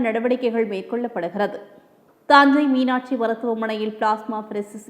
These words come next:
என மேம்படுத்தப்பட்ட சிகிச்சை முறையால் சிறுமியின் உயிர் காக்கப்பட்டது. தஞ்சை மீனாட்சி மருத்துவமனையின் கிரிட்டினல் கேர் மெடிசன் பிரிவு தலைவர் டாக்டர்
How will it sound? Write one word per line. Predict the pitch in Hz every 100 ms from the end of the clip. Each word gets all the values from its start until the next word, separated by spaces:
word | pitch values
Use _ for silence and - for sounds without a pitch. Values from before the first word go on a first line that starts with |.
| 202
என | 202 196
மேம்படுத்தப்பட்ட | 196 202 202 208 196 190 202 -
சிகிச்சை | 196 202 202 196 190
முறையால் | 180 180 190 - - -
சிறுமியின் | 277 262 254 233 185
உயிர் | 202 -
காக்கப்பட்டது. | 269 269 208 156 175 160 - - - _ _ _ 277
தஞ்சை | 285 277 302 269
மீனாட்சி | 262 262 262 262
மருத்துவமனையின் | 220 226 254 233 233 220 226 226 240 - 262 254 _ -
கிரிட்டினல் | 277 277 294 285 285 - -
கேர் | 220 226 226 226
மெடிசன் | 233 247 294 269 247
பிரிவு | 226 233 233
தலைவர் | 214 208 196 202
டாக்டர் | 202 202 208